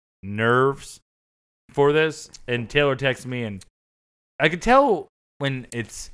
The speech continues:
Tay and, like, intoxicated Tay, and he's like, "I think we need, like, a, like, a warm up." I'm like, "I'm, if you say that again," and in my mind, I didn't write back to him 'cause I, I,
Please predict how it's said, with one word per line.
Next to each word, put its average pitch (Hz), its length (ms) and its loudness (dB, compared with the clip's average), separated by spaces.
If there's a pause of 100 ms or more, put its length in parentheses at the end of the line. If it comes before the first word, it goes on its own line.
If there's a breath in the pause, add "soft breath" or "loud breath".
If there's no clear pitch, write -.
(440)
Tay 151 540 2 (180)
and, 120 180 -6
like, 107 220 -4
intoxicated 117 840 0
Tay, 101 380 -2 (640)
and 131 140 -2
he's 123 180 -4
like, 104 260 -2 (260)
"I - 40 -14
think 151 200 4
we 151 80 2
need, 139 160 -2
like, 101 280 -4
a, 90 360 -10 (840)
like, 95 100 -12
a 98 40 -6
warm 123 340 0
up." 90 140 -6
I'm 92 100 -14
like, 87 240 -14
"I'm, 117 240 -4
if 104 240 -6
you 107 80 -6
say 143 180 2
that 127 160 2
again," 104 460 -4
and 120 80 -12
in 120 60 -8
my 117 60 -6
mind, 113 360 -4 (200)
I 120 60 -2
didn't 147 120 2
write 139 120 2
back 131 200 4
to 127 80 -6
him 113 60 -6
'cause 107 180 -8
I, 107 80 0
I, 98 360 -4